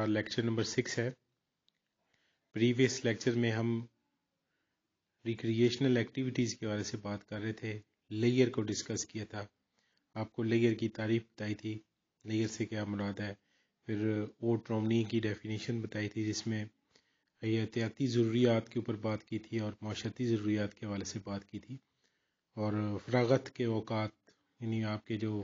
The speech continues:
फुर्सत के लम्हात हैं उनसे क्या मुराद ली जाती है, इसको डिस्क्राइब भी किया था और आपको डिक्टेशन शॉर्ट आंसर क्वेश्चंस की भी करवाई थी।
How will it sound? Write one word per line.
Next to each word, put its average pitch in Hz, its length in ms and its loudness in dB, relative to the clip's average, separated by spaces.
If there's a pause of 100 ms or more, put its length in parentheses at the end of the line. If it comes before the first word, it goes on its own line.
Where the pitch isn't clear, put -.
फुर्सत 113 340 -2
के 113 60 -6
लम्हात 110 400 -2
हैं 110 60 -2
उनसे 110 240 -2
क्या 113 180 -2
मुराद 104 320 -2
ली 110 80 0
जाती 104 300 -6
है, 104 120 -6 (600)
इसको - 200 -2
डिस्क्राइब 117 440 0
भी 120 100 2
किया 117 160 2
था 120 140 -2
और 110 140 0
आपको 104 280 -6
डिक्टेशन 107 480 -6
शॉर्ट 110 340 -6
आंसर 104 340 -6
क्वेश्चंस 104 380 -6
की 117 120 -6
भी 113 120 0
करवाई 92 300 -8
थी। 101 180 -18